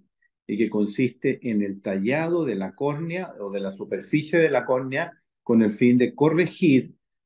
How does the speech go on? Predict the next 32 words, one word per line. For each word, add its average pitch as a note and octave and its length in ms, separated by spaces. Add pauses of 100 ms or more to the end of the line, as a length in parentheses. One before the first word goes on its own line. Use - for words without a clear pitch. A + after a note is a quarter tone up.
los A#2 180
defectos A#2+ 460
refractivos A#2 800
de G#2 100
miopía, D#3 800
astigmatismo B2 920
e G#2+ 120
hipermetropía. A#2 1000 (560)
Tiene C3+ 280
ciertas B2+ 460
restricciones D3 880
y C3 60
ciertas A#2 360
limitaciones, G#2 840
no G2+ 120
es A2+ 120
para G2 240
todo G#2+ 180
el A#2 80
mundo, D#3+ 560 (400)
pero A#2 220
las A2 140
personas A#2+ 500
que - 100
están A#2+ 380
dentro A#2 340
de G#2 140
ciertos A2 440
rangos D3 480
perfectamente B2 840
pueden A2 320
operarse G#2+ 680